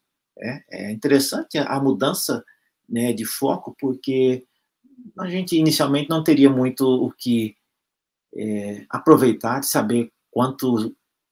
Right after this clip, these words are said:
quantas cabeças de gado Jó tinha, quantas ovelhas, quantos camelos, qual a importância disso, tá? Mas o texto fala sobre isso, que ele possuía.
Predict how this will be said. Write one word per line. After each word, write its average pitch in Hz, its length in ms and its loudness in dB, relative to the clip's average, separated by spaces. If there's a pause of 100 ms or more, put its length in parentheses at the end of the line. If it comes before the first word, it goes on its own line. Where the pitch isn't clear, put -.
quantas 123 360 -6
cabeças 110 360 -2
de 117 120 -4
gado 110 480 0
Jó 110 240 -2
tinha, 110 480 -8
quantas 117 320 -6
ovelhas, 107 460 -2
quantos - 280 -10
camelos, 113 560 -6 (580)
qual 196 160 2
a 196 40 2
importância 139 480 4
disso, - 340 -10 (320)
tá? 135 260 -6 (200)
Mas 131 180 -4
o 139 100 -4
texto 135 300 -2
fala 170 220 0
sobre 107 320 -4
isso, - 220 -6
que 123 380 -4
ele 120 200 0
possuía. 123 640 -2